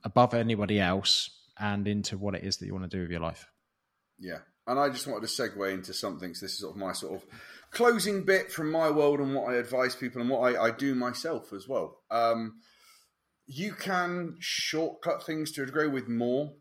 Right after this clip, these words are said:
Speaker 2: time put in. So if you have more time to invest and do, then obviously you can get there quicker. But the best advice I give to people is think about that thing that they really want. So is it a better business? Is it wanna be a better writer? Is it want a better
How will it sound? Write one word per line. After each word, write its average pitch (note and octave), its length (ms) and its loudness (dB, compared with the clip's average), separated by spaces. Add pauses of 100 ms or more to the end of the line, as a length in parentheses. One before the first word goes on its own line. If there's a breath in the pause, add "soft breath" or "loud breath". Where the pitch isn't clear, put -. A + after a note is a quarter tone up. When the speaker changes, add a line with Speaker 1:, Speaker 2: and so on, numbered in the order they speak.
Speaker 2:
time D#3 580 -2
put A#2+ 160 -4
in. D#3 160 -2
So E3 160 -4
if - 160 -4
you A#2 80 -10
have A#2+ 380 -6
more A#2 280 -2
time A2+ 480 -2 (100)
to A2+ 120 -4
invest G#2+ 560 -2
and G2 140 -12
do, G#2+ 220 -4
then G2+ 140 -8
obviously G2+ 300 -12
you G2+ 60 -20
can G#2+ 100 -14
get G2+ 180 -8
there G2 120 -8
quicker. - 340 -14
But - 140 -14
the - 120 -18
best F#3 280 -8
advice F3+ 340 -8
I C3 120 -4
give G#2+ 240 -12
to - 80 -18
people D#2 500 -18 (500 soft breath)
is A2+ 640 -4
think D3 220 -4
about C3 320 -2
that - 260 -4
thing G2+ 360 -8
that G2 100 -12
they F#2 140 -4
really E2 340 -10
want. D2+ 160 -18 (140)
So E2+ 260 -10
is E2+ 140 -8
it D#2+ 240 -10
a D#2 80 -10
better D2+ 260 -10
business? G#2+ 520 -8
Is - 120 -20
it - 80 -20
wanna D#2+ 140 -16
be D#2 120 -16
a D#2+ 60 -16
better - 260 -14
writer? B2 500 -4
Is D2 120 -18
it - 100 -20
want E2+ 120 -16
a - 100 -10
better - 140 -10